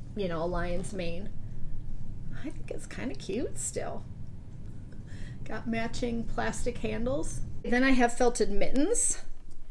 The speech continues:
So I have a felted mitten pattern out there. This is, here's one without the fun fur.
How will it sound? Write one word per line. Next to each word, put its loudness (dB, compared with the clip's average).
So 0
I -2
have -4
a 0
felted 0
mitten 0
pattern 0
out -4
there. 2
This -4
is, 0
here's 0
one -4
without -2
the 0
fun -2
fur. -6